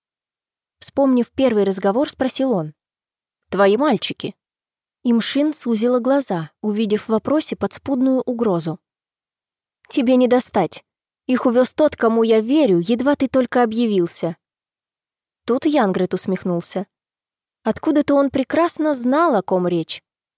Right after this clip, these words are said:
«Увез? Не тот ли, на чьи серебряные клыки ты надеялась? И вот теперь он у нас в плену.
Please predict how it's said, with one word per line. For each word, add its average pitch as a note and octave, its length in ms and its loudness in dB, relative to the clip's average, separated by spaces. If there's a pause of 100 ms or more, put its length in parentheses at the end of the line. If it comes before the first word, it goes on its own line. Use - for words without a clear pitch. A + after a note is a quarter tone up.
(540)
«Увез? F3+ 600 0 (640)
Не A3+ 160 4
тот F4+ 340 -2
ли, C4 140 2
на A3+ 120 2
чьи B3+ 260 -2
серебряные G#3 680 2
клыки B3 420 -2
ты - 140 0
надеялась? A#3+ 800 0 (960)
И A3 100 2
вот A3 200 4
теперь F#3 580 0
он A3+ 200 2
у C#4+ 60 2
нас C#4+ 180 0
в - 100 -16
плену. A3+ 460 0